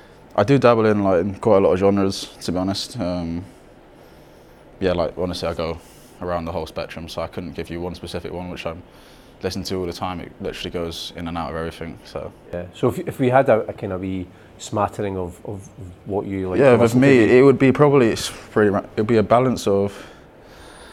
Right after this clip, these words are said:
Speaker 1: like, s-, probably Spanish music. Jota's influenced me quite a lot, probably. Um,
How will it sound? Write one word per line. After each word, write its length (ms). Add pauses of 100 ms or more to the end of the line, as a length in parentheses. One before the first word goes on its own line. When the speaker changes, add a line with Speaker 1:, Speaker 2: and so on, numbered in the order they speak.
(1400)
Speaker 1:
like, 160 (1200)
s-, 180
probably 280
Spanish 400
music. 360 (420)
Jota's 280
influenced 380
me 60
quite 160
a 20
lot, 160
probably. 280 (200)
Um, 460